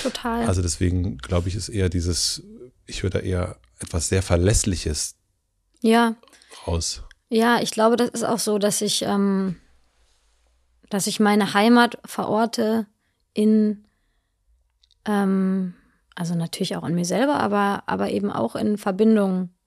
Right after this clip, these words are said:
Speaker 1: zu anderen Menschen. Viel mehr als jetzt mit, mit Orten oder so. Also mit Orten habe ich ein, ein viel,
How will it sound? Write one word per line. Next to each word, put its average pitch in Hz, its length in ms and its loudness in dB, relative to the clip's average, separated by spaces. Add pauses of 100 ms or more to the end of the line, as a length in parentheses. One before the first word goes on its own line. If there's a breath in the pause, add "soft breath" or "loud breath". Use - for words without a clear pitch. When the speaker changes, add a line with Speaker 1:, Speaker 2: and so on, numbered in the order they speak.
(340)
Speaker 1:
zu - 120 -6
anderen 180 260 0
Menschen. 175 540 -4 (600 soft breath)
Viel 247 360 6
mehr 226 400 6
als 208 580 -2
jetzt - 540 -4 (1900)
mit, 202 480 2 (360)
mit 190 300 -4
Orten 220 380 4
oder 185 160 0
so. 175 200 -2
Also 190 200 0
mit 202 120 2
Orten 220 300 4
habe 208 120 2
ich 202 80 -2
ein, 202 100 2
ein 202 360 -2
viel, 220 560 2